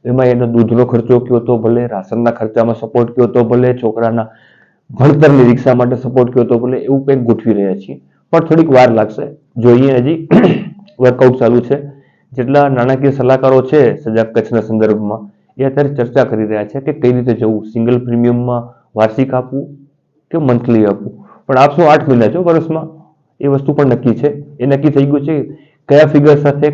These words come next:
કયા પ્રીમિયમ સાથે જવું, એ નક્કી કરી રહ્યા છીએ. એકાદ દિવસમાં ધ્યાન આવી જશે અને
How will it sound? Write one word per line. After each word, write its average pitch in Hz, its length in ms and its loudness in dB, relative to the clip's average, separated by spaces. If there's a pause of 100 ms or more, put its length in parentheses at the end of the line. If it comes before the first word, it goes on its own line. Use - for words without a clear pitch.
કયા 139 200 2
પ્રીમિયમ 147 360 0
સાથે 139 260 2
જવું, 131 320 4 (400)
એ 131 60 -6
નક્કી 123 260 -2
કરી 120 180 2
રહ્યા 113 200 2
છીએ. 113 240 -10 (480)
એકાદ 160 240 4
દિવસમાં 156 300 6
ધ્યાન 113 180 4
આવી 110 180 4
જશે 110 200 -4 (320)
અને 139 200 2